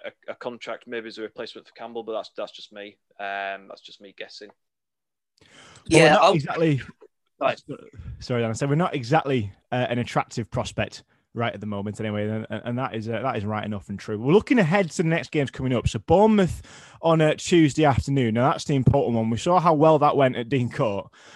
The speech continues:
Speaker 2: Um, and then following that, we got Forest, which was initially scheduled in for Saturday afternoon. That may well change now 'cause of the funeral of, uh, Prince Philip. But looking just to the cherries, uh, in midweek, and some of you might be listening to this after this game, but if you're coming into it and listening to it before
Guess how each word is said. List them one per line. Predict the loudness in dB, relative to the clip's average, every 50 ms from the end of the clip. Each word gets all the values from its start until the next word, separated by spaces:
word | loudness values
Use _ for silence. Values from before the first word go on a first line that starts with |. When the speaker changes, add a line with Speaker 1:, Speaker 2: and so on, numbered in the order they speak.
| -20 -6 0
Speaker 2:
Um, | 4 4 6 4 4 2
and | 0 0
then | 0 2
following | 2 4 4 4 4 4 2 2
that, | -2 -2
we | -2 -2
got | -2 -2 -4
Forest, | -2 -2 -2 -2 -2 -4 -8
which | -12 -12
was | -10 -6
initially | -4 -2 -2 -2 -2 -2 -2 -2 -2 -4 -8
scheduled | -12 -6 -4 -2 -2 0 0 0
in | 0 -2 -4
for | -6 -8
Saturday | -8 -6 -6 -6 -6 -8
afternoon. | -8 -8 _ -8 -6 -4 -4 -4
That | -4 -4
may | -2 0 0
well | 2 2 2 0
change | 0 -2 0 0 2 2 0 -2 -4 -6
now | -6 -6 -6
'cause | -8 -10 -12 -12
of | -12
the | -10
funeral | -6 -2 -2 0 0 0 0 0 -2 -2
of, | -2 -4 -4 -4
uh, | -6 -8 -10 _ -12
Prince | -12 -12 -12 -12 -14 -18
Philip. | -10 -6 -4 -4 -4 -4 -8 -6 -4 -4 -4 -4 -6 -20 -20 -20 -20 _ -4
But | -2 0
looking | 0 0 -2 0 0 0 0 0
just | -2 -4 -4 -4
to | -4
the | -4
cherries, | -4 -2 0 2 2 2 2 0 -2 -6 -10 -10 -6
uh, | -2 0 0 0 -2 -2
in | -4 -2 -2 -2 -2 -2
midweek, | -2 -2 -2 -4 -4 -4 -4 -4 -6 -6 -8 -10
and | -10 -8
some | -6 -4 -2
of | -2
you | -2
might | -2 -2 -4
be | -4
listening | -8 -8 -6 -6 -6 -6
to | -6 -8 -10
this | -10 -10 -8 -6
after | -8 -8 -8 -10 -10 -8
this | -8 -8 -8 -10
game, | -14 -14 -12 -10 -10
but | -10 -10
if | -10 -10
you're | -6
coming | -4 -2 -2 -2 -2
into | -2 -4 -2 -4 -4
it | -4
and | -4
listening | -6 -8 -8 -8 -8 -8
to | -8 -8 -8
it | -8
before | -10 -12 -10 -6 -4 -2 -2 -2 -4 -6